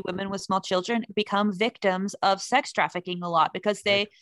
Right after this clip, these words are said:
Speaker 1: somebody will come, maybe, you know, some people will say, like, "I can give you a ride across the border,"
Speaker 2: Yeah.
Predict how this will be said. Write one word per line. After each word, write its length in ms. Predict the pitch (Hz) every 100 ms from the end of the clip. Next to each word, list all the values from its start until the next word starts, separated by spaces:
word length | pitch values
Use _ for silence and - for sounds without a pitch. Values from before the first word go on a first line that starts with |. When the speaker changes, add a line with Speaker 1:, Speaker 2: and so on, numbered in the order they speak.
| _
Speaker 1:
somebody 380 | - 185 185 202
will 120 | 214
come, 180 | 233 208
maybe, 340 | 180 202 233 -
you 160 | 208 185
know, 120 | -
some 200 | - 185
people 200 | 214 208
will 80 | 202
say, 180 | 202 190
like, 140 | -
"I 80 | 320
can 160 | - 320
give 160 | 185
you 220 | 175 160
a 100 | -
ride 300 | 170 - -
across 380 | - - 156 -
the 120 | _ 175
border," 440 | - - 214 254 _ -
Speaker 2:
Yeah. 260 | 87 -